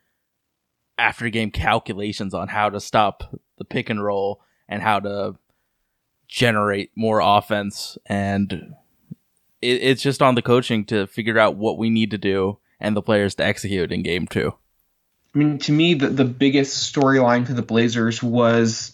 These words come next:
Speaker 2: the absence of Al-Farouq Aminu and Mo Harkless. They combined to shoot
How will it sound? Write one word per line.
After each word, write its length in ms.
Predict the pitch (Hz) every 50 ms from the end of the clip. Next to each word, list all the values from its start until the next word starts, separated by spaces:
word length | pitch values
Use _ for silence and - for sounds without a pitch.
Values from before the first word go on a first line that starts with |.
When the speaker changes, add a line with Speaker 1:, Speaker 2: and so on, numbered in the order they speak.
| _ - - - _ _ _ _ _ _
Speaker 2:
the 180 | - 139 139 -
absence 500 | 123 127 127 - - - 135 123 117 120
of 120 | 117 110
Al-Farouq 460 | 98 95 117 117 - 127 131 127 127
Aminu 540 | - 120 120 120 120 120 117 113 113 110 - -
and 140 | 127 120
Mo 180 | 117 117 117 113
Harkless. 680 | 110 110 104 104 - - 113 107 110 - - - - - _ - - _ _ _ _
They 120 | - 131 131
combined 460 | - 139 135 127 127 127 127 127 110
to 60 | 117
shoot 460 | 117 - - 123 120 120 117 - -